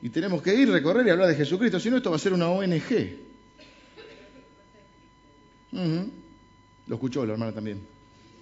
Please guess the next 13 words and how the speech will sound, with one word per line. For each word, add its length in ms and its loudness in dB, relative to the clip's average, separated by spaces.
¿Y 80 -4
quién 160 0
no 80 0
lo 60 2
escuchó? 220 -4
Está 260 0
por 160 -2
todos 160 2
lados 220 6
ahora, 120 -2
¿no? 100 -4
Bueno, 220 0
sigo. 480 6